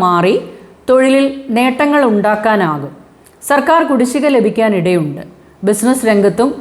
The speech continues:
നല്ല രീതിയിൽ മുന്നോട്ടു പോകാനാകും. വിദ്യാർത്ഥികൾക്കും പഠനത്തിൽ മികവ് പുലർത്താനാകും. ചില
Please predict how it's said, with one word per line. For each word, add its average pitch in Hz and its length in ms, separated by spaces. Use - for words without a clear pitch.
നല്ല 233 320
രീതിയിൽ 202 380
മുന്നോട്ടു 190 440
പോകാനാകും. 160 640
വിദ്യാർത്ഥികൾക്കും 190 880
പഠനത്തിൽ 226 420
മികവ് 220 360
പുലർത്താനാകും. 175 760
ചില 311 140